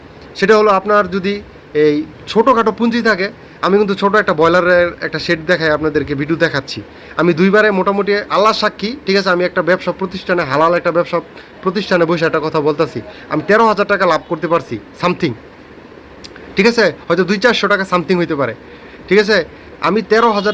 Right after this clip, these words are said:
টাকা, মানে, এই ব্যবসার পাশাপাশি আমি একটা ছোট্ট, আমি একটা ব্যবসার আইডিয়া খুঁজতেছি, ছোট্ট একটা ব্যবসা পাইছি, ঠিক আছে। ছোট একটা ব্রয়লারের একটা আবদ্ধ অবস্থায় সিস্টেম করে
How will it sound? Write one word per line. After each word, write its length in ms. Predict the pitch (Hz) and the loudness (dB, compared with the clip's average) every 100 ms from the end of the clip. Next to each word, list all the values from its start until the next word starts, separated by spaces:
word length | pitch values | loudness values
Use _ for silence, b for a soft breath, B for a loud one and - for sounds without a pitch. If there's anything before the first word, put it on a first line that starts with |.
| 208 | -2
টাকা, 300 | 214 190 202 | -2 0 0
মানে, 180 | 180 175 | -2 -2
এই 200 | 226 262 | 0 0
ব্যবসার 440 | 233 247 - 240 | -2 -4 -2 -2
পাশাপাশি 600 | 233 233 233 240 220 202 208 | -2 -4 -4 -4 -4 -6 -10
আমি 160 | 147 180 | -6 -6
একটা 160 | 180 185 | -6 -10
ছোট্ট, 260 | - 233 240 208 - | -8 -2 0 0 -2
আমি 180 | 156 196 | -2 -2
একটা 180 | 185 202 | -2 -4
ব্যবসার 400 | 160 214 - 226 | -2 -2 0 2
আইডিয়া 300 | 208 190 180 | 2 0 -2
খুঁজতেছি, 460 | 175 - 165 123 - B B B | -4 -10 -14 -12 -14 B B B
ছোট্ট 200 | 233 233 | -4 -2
একটা 200 | 226 208 | 0 0
ব্যবসা 300 | 208 202 202 | 0 0 -2
পাইছি, 360 | 202 196 226 269 - - - - - - | -2 -4 -8 -12 -20 -20 -20 -20 -20 -10
ঠিক 160 | 180 185 | -4 0
আছে। 220 | 196 175 | 0 -2
ছোট 260 | - 185 214 | -2 -2 0
একটা 240 | 214 196 | -2 -2
ব্রয়লারের 360 | 156 160 180 185 | 0 2 2 0
একটা 220 | 175 160 | 0 -2
আবদ্ধ 300 | 160 180 185 | -2 -2 -4
অবস্থায় 400 | 190 196 - 190 | -4 -4 -4 -6
সিস্টেম 340 | 180 160 185 | -4 -6 -6
করে 200 | 180 208 | -2 -2